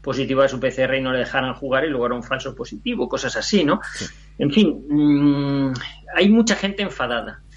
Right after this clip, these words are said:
Speaker 2: Claro.
Speaker 1: ¿Qué pasa? Que esto va a generar querellas, va a generar demandas. Entonces, claro, hay que, mm, ¿qué es lo que está haciendo el gobierno? Pues hacerse con el Poder Judicial.
Speaker 2: <laughs> Ya, ya.
Speaker 1: <laughs> Vamos
Speaker 2: Ya.
Speaker 1: a juzgar lo que nosotros queramos que se juzgue.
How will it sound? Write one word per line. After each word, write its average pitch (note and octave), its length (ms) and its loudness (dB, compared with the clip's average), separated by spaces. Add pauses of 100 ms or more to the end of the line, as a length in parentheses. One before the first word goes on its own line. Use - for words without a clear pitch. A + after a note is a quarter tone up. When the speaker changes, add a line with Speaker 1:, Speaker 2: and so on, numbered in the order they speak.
(100)
Speaker 2:
Claro. - 260 -6
Speaker 1:
¿Qué G#3+ 100 -2
pasa? - 340 -4
Que C#3 80 -12
esto - 200 -18
va D3 100 0
a - 20 -6
generar D3 540 -2
querellas, A2+ 500 -10
va A2+ 100 -8
a G#2+ 40 -12
generar B2 420 -6
demandas. A#2+ 560 -4 (220)
Entonces, G#2 320 -12
claro, B2+ 360 2 (140)
hay A2 120 -8
que, B2+ 320 -2 (120)
mm, G#2 420 -12 (100)
¿qué A#2 60 0
es A2+ 60 0
lo B2 60 0
que A#2+ 80 4
está A#2+ 140 0
haciendo A#2+ 200 0
el A2+ 60 2
gobierno? A#2 260 0
Pues - 120 -12
hacerse A2 260 -4
con C3+ 140 2
el A2 80 -4
Poder A2 220 0
Judicial. B2+ 400 0 (180)
Speaker 2:
<laughs> D#3+ 420 0
Ya, B2 240 0
ya. - 440 0
Speaker 1:
<laughs> - 440 -20
Vamos A3 260 2
Speaker 2:
Ya. F3+ 100 0
Speaker 1:
a - 20 -4
juzgar F#3+ 420 -4
lo G#3 120 -14
que F#3 80 -14
nosotros D#3 320 -14
queramos D#3+ 280 -10
que C3 100 -14
se - 120 -18
juzgue. F3 400 -6